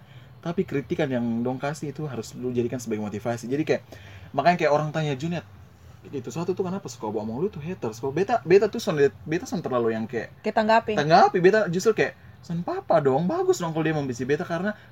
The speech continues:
Speaker 1: dengan dia punya rasa benci itu buat beta akan semakin termotivasi biar
Speaker 2: Mm-mm.
Speaker 1: berarti, mo-, tema-, maksudnya termotivasi bahwa,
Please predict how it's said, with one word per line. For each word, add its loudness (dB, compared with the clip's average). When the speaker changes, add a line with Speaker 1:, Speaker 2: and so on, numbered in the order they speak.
Speaker 1:
dengan 0
dia 2
punya -2
rasa -4
benci -6
itu -10
buat -4
beta -6
akan -4
semakin -10
termotivasi -10
biar -4
Speaker 2:
Mm-mm. -8
Speaker 1:
berarti, 2
mo-, -8
tema-, -2
maksudnya -4
termotivasi -2
bahwa, 2